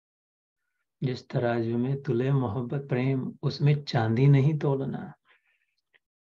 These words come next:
पैसे के साथ नहीं प्रेम की गिनती करना। वो बुल्ले शाह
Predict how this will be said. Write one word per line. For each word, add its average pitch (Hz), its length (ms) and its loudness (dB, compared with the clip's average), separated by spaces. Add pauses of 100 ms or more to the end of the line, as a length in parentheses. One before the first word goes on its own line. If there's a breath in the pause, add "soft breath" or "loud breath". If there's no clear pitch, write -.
पैसे 143 300 4
के 160 60 6
साथ 156 180 4
नहीं 196 220 2
प्रेम 156 260 2
की 147 100 -2
गिनती 127 300 -2
करना। - 400 -8 (760 soft breath)
वो 139 320 10
बुल्ले 143 320 8
शाह 135 440 0